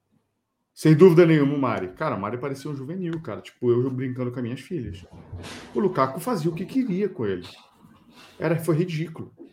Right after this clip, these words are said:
Cedric no primeiro gol também, puta que pariu. Tierney, meu Deus do céu. Saka também. Né? Defensivamente, quem tava fazendo as alas praticamente não ajudou.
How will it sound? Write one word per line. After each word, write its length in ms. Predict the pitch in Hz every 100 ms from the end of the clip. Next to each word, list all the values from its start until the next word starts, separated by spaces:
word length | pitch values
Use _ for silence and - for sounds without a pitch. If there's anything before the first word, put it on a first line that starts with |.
| _ _ _ _ _ _ _ _ _ _ _
Cedric 540 | - - 202 214 208
no 100 | 202
primeiro 300 | 190 185 180
gol 220 | 147 160 160
também, 380 | 143 143 185
puta 340 | 190 - 220 233
que 100 | -
pariu. 540 | 254 226 170 135 120 - _ _ _ _ _ _
Tierney, 720 | - - 240 254 269 277 269 -
meu 260 | 156 220 160
Deus 240 | 160 247
do 100 | 311
céu. 500 | - 160 139 120 - _ _ _ _ _ _
Saka 480 | - - 185 247 330
também. 560 | 285 277 208 135 120 - _ _ _ _ _ _ _ _ _ _ _ _ _ _ _ _
Né? 300 | - 117 143 123
Defensivamente, 1120 | 175 247 - 196 170 131 214 240 113 90 - _ _ _ _
quem 160 | - 196
tava 220 | 214 190
fazendo 360 | 180 139 156 143
as 180 | 120 120
alas 400 | 160 190 120 -
praticamente 540 | - 170 143 120 113
não 60 | 117
ajudou. 580 | 104 160 226 170 -